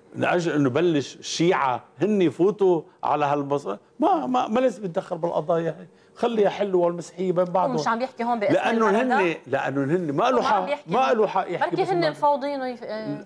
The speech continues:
Speaker 1: لا، لا، هيدي الخبريه انه اوكي، كانوا كمان نواب المستقلين
Speaker 2: لا، ما
Speaker 1: وفوق.
Speaker 2: سمعنا استياء من المردة،
Speaker 1: ك-،
Speaker 2: يعني، إنه
Speaker 1: لا،
Speaker 2: عم يحكي
Speaker 1: لا، لا،
Speaker 2: باسمهم.
Speaker 1: مش بعرف، بعرف.
Speaker 2: يعني،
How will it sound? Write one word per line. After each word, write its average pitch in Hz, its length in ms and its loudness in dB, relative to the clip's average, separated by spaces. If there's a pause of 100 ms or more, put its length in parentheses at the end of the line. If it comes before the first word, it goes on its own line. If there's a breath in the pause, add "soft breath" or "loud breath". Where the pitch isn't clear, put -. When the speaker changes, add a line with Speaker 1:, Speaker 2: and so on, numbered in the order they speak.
Speaker 1:
لا، 139 300 -2
لا، 123 240 0
هيدي 214 240 2
الخبريه 120 640 0
انه 165 240 2
اوكي، 202 360 2
كانوا 185 340 0
كمان 175 380 0
نواب 165 280 4
المستقلين 156 540 -2
Speaker 2:
لا، 185 80 2
ما 175 100 2
Speaker 1:
وفوق. 339 160 0
Speaker 2:
سمعنا 349 260 2
استياء 302 460 -2
من 254 60 -4
المردة، 269 300 0
Speaker 1:
ك-، 208 160 0
Speaker 2:
يعني، - 240 0
إنه 143 80 -2
Speaker 1:
لا، - 60 4
Speaker 2:
عم - 160 0
يحكي 139 200 0
Speaker 1:
لا، - 60 -6
لا، 220 60 -2
Speaker 2:
باسمهم. - 300 -6
Speaker 1:
مش 139 140 0
بعرف، 196 340 0 (200)
بعرف. 175 260 -2 (140)
Speaker 2:
يعني، 170 200 -18